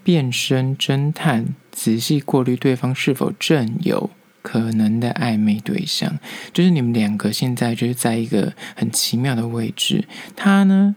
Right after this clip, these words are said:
就是其实跟你说了，就是你们两个可能不一定可以朝那个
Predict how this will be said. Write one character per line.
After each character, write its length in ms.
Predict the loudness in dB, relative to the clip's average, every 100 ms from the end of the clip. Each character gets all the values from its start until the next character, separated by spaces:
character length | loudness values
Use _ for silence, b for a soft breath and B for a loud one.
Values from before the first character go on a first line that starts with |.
| _
就 100 | 0
是 140 | 0 0
其 200 | -2 -2
实 80 | 0
跟 180 | 0
你 80 | 0
说 360 | -2 -2 -2 -2
了， 120 | -4 -4
就 160 | -4
是 60 | 0
你 80 | 0
们 100 | 2
两 140 | 0
个 60 | -2
可 220 | 0 2
能 200 | 2 2
不 180 | 2 0
一 40 |
定 160 | 0 -2
可 100 | -2
以 80 | -4
朝 420 | -4 -4 -4 -6 B B B
那 120 | -2
个 400 | 0 0 0 -2